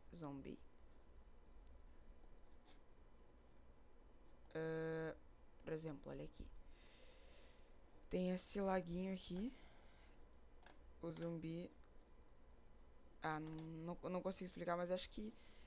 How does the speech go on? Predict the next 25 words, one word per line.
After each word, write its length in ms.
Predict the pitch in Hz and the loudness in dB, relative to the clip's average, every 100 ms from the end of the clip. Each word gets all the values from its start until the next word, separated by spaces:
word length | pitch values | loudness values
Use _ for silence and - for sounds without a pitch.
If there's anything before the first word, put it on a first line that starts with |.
| - | -6
ah, 100 | - - - - | -6 -6 -10 -4
vocês 260 | 196 190 190 | 0 2 4
já 80 | |
devem 260 | 190 175 170 | 8 8 8
tá 100 | 170 | 0
sabendo. 400 | 165 160 139 139 - - | 0 0 0 -2 -4 8
Ah, 560 | 170 170 170 170 170 - - - - - - - - - - - - | 12 12 12 10 6 0 -10 -10 -10 -12 -12 -12 -10 -10 -10 -4 8
agora 220 | 165 175 | 10 10
todos 280 | - 214 226 | 10 10 10
os 80 | 196 | 8
animais 340 | 180 170 180 | 8 6 4
são 120 | 185 | 4
espertos. 600 | 175 - 165 254 - - - - - - | 2 6 6 6 -6 -12 -12 -12 -12 -4
Por 80 | - | 2
exemplo, 220 | 170 170 | 4 4
se 80 | 160 | 2
aquilo 160 | - 170 | 6 6
ali 140 | 165 | 6
fosse 320 | - 175 - | 4 4 6
lava, 180 | 160 160 | 6 8
ele 100 | 165 | 6
não 120 | 165 | 4
simplesmente 680 | 175 175 170 170 160 - 165 - - | 0 -2 0 0 0 -2 -4 -6 -2
andaria 400 | 160 160 160 165 - | 4 4 4 0 -2
por, 100 | - | -4